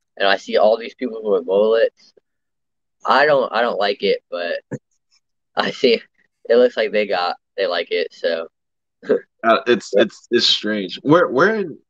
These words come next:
Speaker 2: uh, where, where are you from exactly?
Speaker 1: I'm, I'm from Lake Mary, Florida. It's, like, just north of Orlando.
Speaker 2: How, how far are you away from, uh, from Avery and Julian?
Speaker 1: I'm, like,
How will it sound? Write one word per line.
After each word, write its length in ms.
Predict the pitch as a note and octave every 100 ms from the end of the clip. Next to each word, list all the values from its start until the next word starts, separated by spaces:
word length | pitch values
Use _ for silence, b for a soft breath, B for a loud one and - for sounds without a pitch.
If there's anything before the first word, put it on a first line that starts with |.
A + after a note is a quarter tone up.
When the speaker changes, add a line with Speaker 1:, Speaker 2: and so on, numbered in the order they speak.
| _
Speaker 2:
uh, 260 | - C3 B2
where, 180 | B2+ C3+
where 200 | G#2+ E3+
are 40 |
you 300 | A#3+ A#3 E3 C3
from 220 | - E3+
exactly? 480 | G#2 G2 F2+ - F2 - _ G#3+ _ - - - _ - -
Speaker 1:
I'm, 260 | D3 D3+ -
I'm 260 | G#2+ C3
from 220 | D3 C#3 A#2+
Lake 220 | G#2 A#2+
Mary, 280 | - A2 G#2
Florida. 400 | - G#2 G2 F#2+
It's, 180 | G2 -
like, 180 | A#2+ G#2 _ _ -
just 240 | B2 -
north 300 | G#2+ G#2 G#2
of 80 | F#2
Orlando. 640 | F#2 F2+ F#2 F2+ E2+ D#2+ D#2 _ _ _ _ _ _ _ _ _ _ _ _ _ _ _ -
Speaker 2:
How, 220 | A2+ C#3+ -
how 160 | D3+
far 180 | D3+ F#3+
are 40 | F#3
you 160 | F3
away 100 | F#3
from, 240 | F#3 F3 E3+
uh, 280 | E3 D#3 D3 _
from 340 | - D3 C#3 A#2
Avery 300 | C#3+ D3+ D3+
and 80 | A2+
Julian? 320 | D3+ C#3 F2+ _ _ _ - _ _ _ _ _ _ _ -
Speaker 1:
I'm, 160 | A2 C3
like, 380 | C3 C3+ C3+